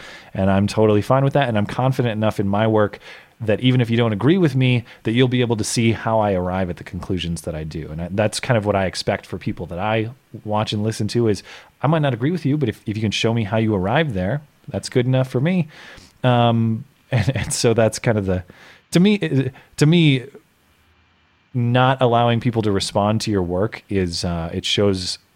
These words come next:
kind of a lack of confidence in your work. So whether that's disabling the comment section, doesn't mean you have to read 'em, doesn't mean you have to respond to 'em, but you should at least allow people to say what they want. Or, you know, sometimes on YouTube, a lot of people make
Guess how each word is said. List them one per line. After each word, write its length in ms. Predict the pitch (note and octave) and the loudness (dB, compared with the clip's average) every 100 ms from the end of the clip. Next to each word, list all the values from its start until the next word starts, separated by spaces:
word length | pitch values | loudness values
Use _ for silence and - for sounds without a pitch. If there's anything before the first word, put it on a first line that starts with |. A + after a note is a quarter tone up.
| _ | _
kind 160 | - G#2 | -4 -2
of 60 | F2+ | -2
a 40 | |
lack 260 | F2 F2+ F2 | -2 -4 -6
of 140 | - | -10
confidence 640 | - B2+ A#2+ - D#2+ D2+ F2 | -2 0 0 -2 -6 -6 -8
in 80 | |
your 140 | D#2 D2 | -8 -10
work. 320 | - - - | -14 -18 -12
So 160 | - F#2 | -4 -2
whether 240 | F#2 F2+ | -2 -2
that's 300 | E2+ E2+ - _ | -4 -8 -12 _
disabling 520 | G#2 - G2 F2+ F2+ E2+ | -8 -4 -4 -2 -4 -6
the 80 | |
comment 440 | D#2 B2+ C3 C3 C3 | -6 0 2 4 2
section, 520 | B2+ B2 - B2+ B2+ - - _ _ _ - | 0 0 0 0 0 -6 -20 _ _ _ -2
doesn't 200 | G#2 B2 | 2 4
mean 120 | C#3 | 6
you 60 | C#3+ | 4
have 100 | C#3+ | 2
to 80 | A#2+ | 2
read 200 | D3 F#3 | 4 4
'em, 120 | D#3+ | 2
doesn't 260 | G2+ F#2+ G2+ | 2 -2 0
mean 140 | A#2+ | 2
you 60 | B2+ | 2
have 80 | B2+ | 2
to 80 | |
respond 340 | A#2 - F3 F#3+ | 0 2 0 2
to 60 | |
'em, 60 | C3+ | 2
but 80 | B2 | 0
you 60 | |
should 140 | - G#2+ | -2 -2
at 80 | F#2+ | -2
least 240 | A2+ - _ | -2 -4 _
allow 200 | G2+ G2 | -4 -2
people 240 | G2+ G#2 F2 | -2 -4 -6
to 60 | |
say 160 | - G2+ | -2 -2
what 100 | F#2 | -2
they 80 | F2 | -2
want. 340 | A2+ D#3 - - - - - _ _ _ E3 | 0 0 -2 -8 -20 -20 -20 _ _ _ 2
Or, 440 | F#3+ E3+ D#3 C3+ | 4 6 4 2
you 100 | C#3+ | 2
know, 160 | C3+ B2+ | 4 4
sometimes 460 | C3 C#3+ C3+ C3 A#2+ | 4 2 2 2 2
on 100 | A#2+ | 0
YouTube, 500 | D#3+ D#3 A#2+ A2 G2 _ _ _ _ _ _ - | -2 0 -2 -2 -8 _ _ _ _ _ _ 0
a 60 | |
lot 100 | B2 A#2+ | 2 4
of 40 | |
people 140 | A#2+ G#2+ | 2 2
make 380 | A2 A2 F#2+ | 0 0 -2